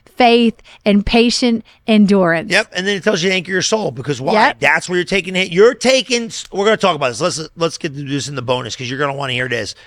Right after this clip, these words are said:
Speaker 2: And we're gonna,
Speaker 1: Well,
Speaker 2: as
Speaker 1: we're just gonna, this is gonna be just all bonus, so we can keep going.
Speaker 2: We're gonna keep going?
Speaker 1: Yeah,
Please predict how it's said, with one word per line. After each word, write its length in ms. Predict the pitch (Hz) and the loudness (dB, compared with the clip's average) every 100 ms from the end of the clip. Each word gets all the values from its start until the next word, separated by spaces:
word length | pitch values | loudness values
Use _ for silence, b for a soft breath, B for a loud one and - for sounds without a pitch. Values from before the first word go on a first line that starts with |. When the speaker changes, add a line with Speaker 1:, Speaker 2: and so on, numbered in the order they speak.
| b | b
Speaker 2:
And 160 | 123 | -6
we're 80 | 131 | -2
gonna, 140 | 139 - | -2 4
Speaker 1:
Well, 120 | 269 | 4
Speaker 2:
as 60 | 269 | 4
Speaker 1:
we're 120 | 381 | 4
just 180 | 370 - | 2 0
gonna, 140 | 311 | 0
this 160 | 302 330 | 0 -2
is 100 | 269 | -2
gonna 160 | 254 | 0
be 140 | 233 220 | 0 0
just 160 | 208 - | -2 0
all 200 | 202 185 | 2 2
bonus, 380 | 185 175 170 170 | 0 -4 -6 -4
so 100 | 220 | 0
we 100 | 233 | 0
can 140 | 247 | 0
keep 200 | 214 180 | -2 -4
going. 120 | - | -4
Speaker 2:
We're 80 | 156 | 0
gonna 160 | 170 160 | 0 2
keep 160 | 175 | 0
going? 200 | 165 185 392 | 0 -4 -2
Speaker 1:
Yeah, 160 | 220 | -4